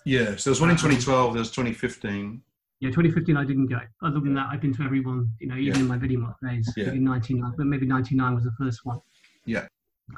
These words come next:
Speaker 2: But we, yeah, I think probably the year before that, then the one before twenty fifteen, you felt there was a bit of, finally a bit of, um, momentum.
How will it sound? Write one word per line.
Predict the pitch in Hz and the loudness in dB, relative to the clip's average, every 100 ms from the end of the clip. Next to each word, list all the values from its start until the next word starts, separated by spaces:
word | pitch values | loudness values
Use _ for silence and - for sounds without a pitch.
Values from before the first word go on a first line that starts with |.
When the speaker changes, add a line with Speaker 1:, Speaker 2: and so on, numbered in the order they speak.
| - _ - | -20 _ -2
Speaker 2:
But | 147 135 - - | 0 -2 -4 -6
we, | 160 - | -6 -2
yeah, | 165 - | 2 4
I | |
think | 139 170 | 6 4
probably | 180 160 | 4 6
the | |
year | 156 | 6
before | 139 113 151 | 6 2 -2
that, | 123 120 | -4 -6
then | 131 127 | -8 -8
the | 127 139 | -8 -4
one | 147 | -4
before | 139 - 160 139 | -2 -2 -2 -2
twenty | - 120 | -2 -6
fifteen, | 120 - 139 123 | -10 -8 -6 -4
you | 123 123 | -6 -4
felt | 160 127 | -2 -2
there | 127 | -2
was | 120 113 | -6 -6
a | - | -6
bit | 123 | -4
of, | 117 113 - - | -4 -6 -12 -6
finally | 147 131 120 | -2 -2 -2
a | |
bit | 120 123 | -4 -4
of, | 117 113 - _ | -4 -4 -8 _
um, | 123 113 117 113 113 | -6 0 0 0 0
momentum. | 123 120 113 113 113 | 0 0 -2 -4 -8